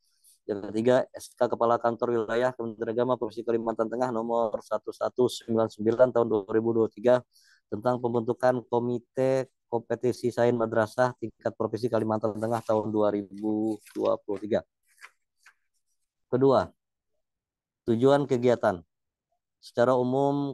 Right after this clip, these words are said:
K S M bertujuan untuk meningkatkan mutu pendidikan sains di madrasah secara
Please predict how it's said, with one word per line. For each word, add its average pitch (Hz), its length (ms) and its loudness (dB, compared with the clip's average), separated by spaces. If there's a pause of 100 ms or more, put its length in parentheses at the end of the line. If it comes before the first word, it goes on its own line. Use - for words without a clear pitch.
K 117 160 -4
S - 80 -12
M 135 80 0
bertujuan 131 480 0
untuk 127 320 -6
meningkatkan 123 640 -2
mutu 131 320 -4
pendidikan 117 560 -4
sains 123 480 0
di 113 80 -2
madrasah 117 640 0
secara 113 480 -2